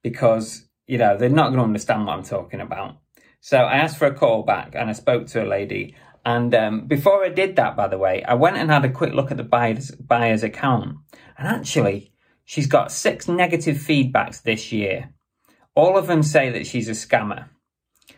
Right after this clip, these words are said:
Um, and, um,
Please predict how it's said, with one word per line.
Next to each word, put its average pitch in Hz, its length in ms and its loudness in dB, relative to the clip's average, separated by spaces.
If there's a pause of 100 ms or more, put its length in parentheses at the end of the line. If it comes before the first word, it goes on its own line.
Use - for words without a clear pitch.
(320)
Um, 110 420 2 (140)
and, 135 640 2 (760)
um, 120 400 4